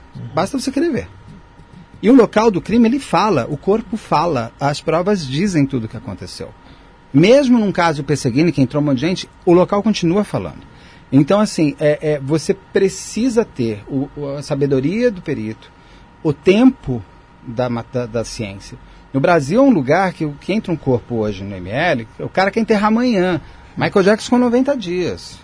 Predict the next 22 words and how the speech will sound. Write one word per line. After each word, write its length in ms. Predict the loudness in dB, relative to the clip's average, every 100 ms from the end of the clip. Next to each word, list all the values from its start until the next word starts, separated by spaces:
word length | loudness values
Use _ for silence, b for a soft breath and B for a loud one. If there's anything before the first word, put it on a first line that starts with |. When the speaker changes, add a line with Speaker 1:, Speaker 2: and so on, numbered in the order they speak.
| -18
Speaker 2:
no 140 | -10 -6
M 200 | -6 -8
L. 100 | -12 -16 b b b -2
Porque 200 | 0 0
o 60 |
corpo 380 | 2 4 4 4
é 20 |
a 40 | 2
maior 240 | 4 2
prova 500 | 2 4 6 4 2
do 100 | -2
crime. 300 | -6 -10 -10 -16 -20 -20 -20 -20 -20 -18 -8
E 60 |
você 240 | -4 -2 -4
pode 380 | 0 0 0
precisar 600 | -2 -8 -10 -6 0 2 2
refazer 680 | 0 -2 -4 0 2 2 -2 b b b
algumas 800 | 2 2 4 4 4 4 0 -8 -6
autópsias, 600 | -4 2 2 2 -2 -2
algumas 300 | 2 0 0
coisas 320 | -2 -2 -4
pra 320 | -4 -2 -4